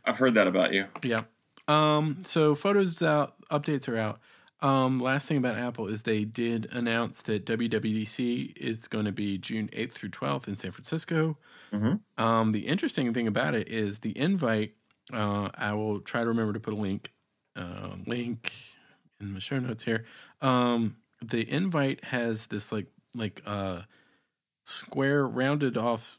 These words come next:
Speaker 2: rounded cornered square that looks like the top down view of an Apple T V.
Speaker 1: Mm-hmm.
Speaker 2: And in it, it says, "The epicenter of change."
Speaker 1: Okay.
Speaker 2: Which is kind of intriguing.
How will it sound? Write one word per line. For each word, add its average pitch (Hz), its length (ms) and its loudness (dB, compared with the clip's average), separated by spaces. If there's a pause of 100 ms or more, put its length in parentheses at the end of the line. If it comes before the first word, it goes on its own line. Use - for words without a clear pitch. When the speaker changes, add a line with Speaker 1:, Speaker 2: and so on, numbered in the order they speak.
Speaker 2:
rounded 139 360 0
cornered 117 400 -4
square 117 520 0
that 92 240 -8
looks 127 340 -4
like 120 220 0
the 107 80 -4
top - 340 -6
down 110 240 0
view 107 160 0
of 101 80 -2
an 98 80 -4
Apple 98 240 -6
T 131 220 0
V. 170 300 -2 (480)
Speaker 1:
Mm-hmm. 139 200 8 (800)
Speaker 2:
And 110 300 2
in 135 180 2
it, 143 160 2
it 110 160 -4
says, 98 420 -4 (180)
"The 123 140 0
epicenter 120 720 -2
of 113 140 -8
change." 110 640 -6 (3000)
Speaker 1:
Okay. 113 300 -2 (100)
Speaker 2:
Which 113 180 -4
is - 460 -4
kind 160 280 0
of 156 320 0
intriguing. 135 760 -2